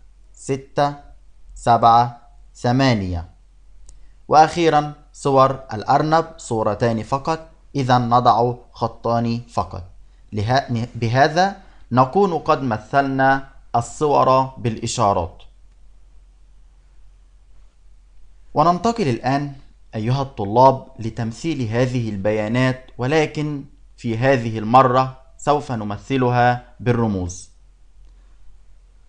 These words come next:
لكي نمثل هذه البيانات بالرموز،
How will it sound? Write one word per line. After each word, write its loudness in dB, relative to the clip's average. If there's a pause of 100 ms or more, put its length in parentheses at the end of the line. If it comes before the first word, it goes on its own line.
(120)
لكي 0
نمثل -4 (260)
هذه -2
البيانات -2
بالرموز، -4